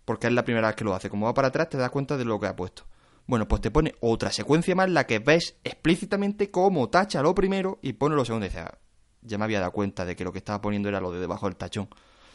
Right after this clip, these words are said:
Y cosas así, cosas que ya te habías dado cuenta por la propia dinámica de la película, la, la,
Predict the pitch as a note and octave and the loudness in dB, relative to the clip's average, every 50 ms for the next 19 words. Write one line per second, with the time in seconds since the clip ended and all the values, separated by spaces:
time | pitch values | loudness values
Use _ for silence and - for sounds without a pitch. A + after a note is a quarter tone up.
0 | - - - - C#3+ C3+ C3 E3+ F3+ - A3 G3 F#3+ - G#3+ G3+ - - - - | -20 -20 -6 -4 -2 2 4 4 4 4 2 0 0 0 -2 -2 -4 -8 -12 -14
1 | - - - _ _ - F#3 - G#3 G3 - C#3 D3+ D#3 F#3+ F3+ F3+ F3+ E3 D#3+ | -16 -16 -16 _ _ -6 -4 -4 -4 -2 0 0 0 2 2 2 2 2 2 2
2 | E3+ E3 - F3 F3 D#3 - C#3 - B2 A2+ G#2 - C#3+ D3+ F3 E3+ D#3 D#3+ E3 | 0 0 2 0 0 0 -2 -4 -2 -2 -2 -2 -2 -4 -4 -2 -4 -4 -2 -2
3 | D#3+ D3+ - D#3 D3 D3 C#3+ C#3 D3 C#3+ D3 C#3+ D3 D3+ D3 C3+ B2 A2 G#2+ - | -4 -2 -2 -2 -2 -2 -2 -2 -2 -4 -4 -4 -2 -2 0 0 0 0 0 -2
4 | - - G#2+ G#2+ - - | -4 -4 -4 -4 -4 -6